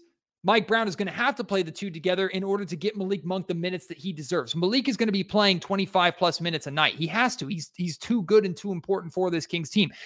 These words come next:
He's going to have the playing time and the minutes to put up the numbers and the volume that makes a six man of the year candidate. But it's how important he's going to be and how essential he's gonna be to the Sacramento Kings that I think is going to separate him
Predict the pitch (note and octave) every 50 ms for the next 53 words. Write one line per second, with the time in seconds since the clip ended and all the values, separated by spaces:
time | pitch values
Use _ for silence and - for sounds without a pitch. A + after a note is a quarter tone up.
0 | - - G3 F3+ D#3 C3+ - - G#3+ C#4 E4 D4+ A3 G3+ - - - G3+ G#3 F#3
1 | F3 E3 D3+ - _ _ _ _ _ _ - E3+ F#3 F3 - - G3 A#3+ C#4 D#4
2 | D4 A#3+ G3 E3+ - E3+ D3+ C3+ B2+ C3 C3 C3+ C#3+ C3 _ _ _ - - F#3+
3 | G3 F#3+ F3 E3+ F3 A#3+ E4 D#4+ A3+ F#3+ G3 G3 - - - - _ _ _ _
4 | - A3 E3 - G#3+ A#3 A3+ A3+ A3+ - G3+ F#3+ G3 B3+ C#4 B3+ G3+ F3 E3+ F3
5 | F3 - - _ - - - F3+ F#3 F#3+ F3+ F3+ D3+ C3+ D3 A3+ C4 C#4 C#4+ B3+
6 | G3 D#3 D3+ D3 D3 C#3+ D3+ D3 - _ _ - F#3 F#3 F#3+ F#3+ G#3 A3 G#3 -
7 | - - D#3 - - F#3 - - F3 F3+ F3 E3+ E3+ D#3 D#3+ D#3+ D#3+ D3+ - -
8 | G3 F#3+ E3+ C#3+ F#2+ - - _ _ _ _ _ _ _ _ _ _ _ _ _
9 | _ _ _ _ - F#3+ G3 G3 F#3 - - - - A#3 B3 B3+ A#3+ G#3+ F3+ -
10 | - A#3 A#3 A3 G3+ F#3+ G#3 G#3 E3+ D3 - G3 G3+ G3+ F#3+ E3+ E3+ G3 F#3+ F#3
11 | D#3+ D3+ F#3+ F#3+ F3+ D#3+ - - G3+ G3 - - F3 E3+ D#3+ - F#3+ F3 D#3+ E3
12 | E3+ D#3 D3 D3 C3+ - F3+ E3 E3 C#3+ D#3 D#3 D3 D3+ - A3+ A3+ G#3+ E3+ E3+
13 | E3+ D#3 D#3+ - F3+ E3 D#3 C3+ - D#3+ D#3 D3 C3+ - - - F3 E3+ - E3
14 | D#3 D#3+ D3 - C3+ D3 D3 C#3 C#3